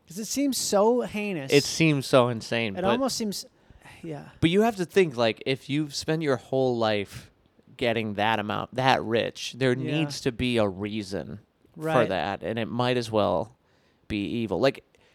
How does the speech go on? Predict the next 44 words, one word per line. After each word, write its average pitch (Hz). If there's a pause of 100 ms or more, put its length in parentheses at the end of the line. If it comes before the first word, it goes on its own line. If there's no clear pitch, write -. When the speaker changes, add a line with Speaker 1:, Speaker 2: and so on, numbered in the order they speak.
(140)
Speaker 2:
why 139
is 160
there 135
a 92
fifty 139
thousand 107
dollar 98
a 98
year 101
preschool? 143
Because 127
someone 139
decided 117
to 113
make 110
that 101
much 107
money. 101
So 127
now 120
we 117
need 117
to 110
have 104
that. 98
Otherwise, 107
what's 107
the -
point? 101 (240)
Speaker 1:
Also, 196
it's 180
a 170
thing 180
where 156 (640)
if 160
you 165
have 180
a 170
ton 170
of 143
money 165
and 151
something's 147
cheap, -